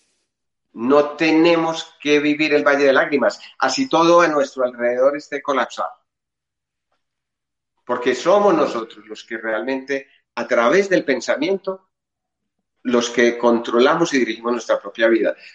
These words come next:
Por ahí lo dijo un psicólogo norteamericano muy conocido, gran filósofo también,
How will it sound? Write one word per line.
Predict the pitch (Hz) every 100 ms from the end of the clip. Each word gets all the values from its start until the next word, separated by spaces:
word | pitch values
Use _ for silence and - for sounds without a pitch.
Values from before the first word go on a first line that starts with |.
| -
Por | 123
ahí | 123
lo | 143 165
dijo | 165 165 165 -
un | 143 143
psicólogo | 139 - 147 147 143
norteamericano | 127 110 - 110 104 104 117 120 131 143 - _ _ _ _ _ _ _ -
muy | 123
conocido, | - 143 - - 120 131 135 131 - _ _ _
gran | 120 117
filósofo | 139 117 117 107 101
también, | 92 92 107 117